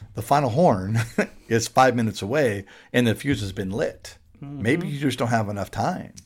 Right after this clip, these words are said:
Speaker 2: Yeah.
Speaker 1: It just don't ha-, it's gonna, you know, if, if there was only three minutes left, you may have had enough time.
Speaker 2: Mm-hmm.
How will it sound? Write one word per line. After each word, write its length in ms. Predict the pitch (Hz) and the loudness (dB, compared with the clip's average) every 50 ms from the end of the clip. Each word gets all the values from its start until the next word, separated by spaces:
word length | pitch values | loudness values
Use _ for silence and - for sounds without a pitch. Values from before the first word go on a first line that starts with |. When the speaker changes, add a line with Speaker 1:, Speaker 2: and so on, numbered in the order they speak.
| _ | _
Speaker 2:
Yeah. 420 | - 117 110 107 107 107 104 98 - - _ _ _ _ _ | -10 -8 -8 -6 -6 -6 -8 -10 -12 -16 _ _ _ _ _
Speaker 1:
It 100 | - 120 | -2 -2
just 220 | 110 - 120 113 | 0 0 -2 0
don't 140 | 113 131 127 | 0 0 0
ha-, 100 | 123 127 143 | 0 0 -2
it's 180 | 135 - - | -4 -4 -4
gonna, 300 | - - 123 117 120 131 | 0 0 2 2 2 0
you 120 | - 123 113 | -2 -2 -2
know, 180 | 110 104 104 117 | 0 0 0 0
if, 260 | 110 110 110 - - - - - - - - _ _ | -2 -2 -4 -6 -12 -20 -20 -20 -20 -20 -20 _ _
if 140 | 131 131 - | 0 0 2
there 120 | 123 120 | 0 0
was 100 | 117 113 | 2 2
only 140 | 127 123 120 | 2 2 2
three 220 | 113 - 135 175 | 0 2 2 4
minutes 280 | 196 208 156 131 - - | 4 4 2 0 0 2
left, 300 | 127 120 120 120 117 - | 2 2 2 0 -2 -4
you 60 | 107 | -4
may 100 | 101 104 | -2 -2
have 100 | 101 98 | 0 0
had 140 | 107 104 101 | 0 0 -2
enough 180 | 101 101 98 | -4 -6 -6
time. 340 | - - 85 - - - 95 _ _ _ | -6 -8 -8 -8 -10 -16 -20 _ _ _
Speaker 2:
Mm-hmm. 340 | - 127 123 120 110 127 131 | -20 -18 -16 -16 -16 -16 -16